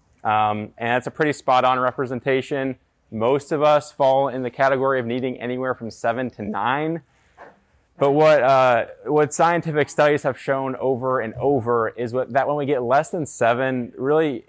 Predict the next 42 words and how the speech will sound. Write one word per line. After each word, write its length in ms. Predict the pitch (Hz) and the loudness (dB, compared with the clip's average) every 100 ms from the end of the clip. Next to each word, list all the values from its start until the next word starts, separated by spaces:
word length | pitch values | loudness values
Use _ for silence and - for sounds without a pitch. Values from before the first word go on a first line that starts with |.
| - | -2
uh, 40 | |
our 400 | 113 110 101 110 | 0 2 2 0
health 260 | 107 120 120 | 0 -2 -2
issues 300 | 110 - 113 | -8 -8 -10
start 220 | - 113 | -6 -6
to 80 | 117 | -6
kick 200 | - 107 | -8 -4
in. 360 | 139 135 135 139 _ _ | -2 -2 -4 -10 _ _
When 100 | 123 | -4
we 60 | 127 | 0
get 140 | 147 | 2
less 180 | 147 - | 0 -2
than 140 | 113 | -8
six, 520 | - - 156 151 - 110 | -6 0 0 0 -10 -8
more 320 | 117 139 135 | -2 2 0
extreme 640 | 110 - - 123 135 151 | -2 -10 -6 -4 -4 -4
issues 380 | 139 139 151 143 | -6 -6 -6 -8
kick 240 | _ 156 - | _ -8 -6
in. 380 | 139 147 165 - _ _ _ _ _ | -6 -4 -6 -10 _ _ _ _ _
And 420 | 131 139 135 131 - | -4 -2 -2 -4 -6
before 320 | 120 - 156 | -10 -4 0
you 100 | 156 151 | 2 2
go 60 | |
off 180 | 147 - | 2 0
thinking 320 | 147 139 147 139 | -4 -4 -4 -4
that 140 | 123 | -4
you 100 | 131 | -6
can 260 | - 120 101 | -6 -8 -2
get 280 | 131 131 | 0 0
less 300 | 123 123 117 | 0 0 -2
than 180 | - 117 | -8 -10
six, 560 | - - 135 - - - | -4 0 0 -2 -12 -8
um, 460 | 107 113 107 104 101 _ _ _ _ _ _ _ - | -2 0 0 -2 -6 _ _ _ _ _ _ _ -4
there's 200 | 139 127 | -2 2
really 260 | 151 151 127 | 4 4 4
very 280 | 131 131 | 4 4
few 160 | 135 127 | 2 -4
people 300 | - 123 131 | -6 -4 -2
who 100 | 123 | -2
can 220 | 123 92 | -4 -4
do 160 | 113 110 | -2 -2
that. 260 | 95 85 | -4 -8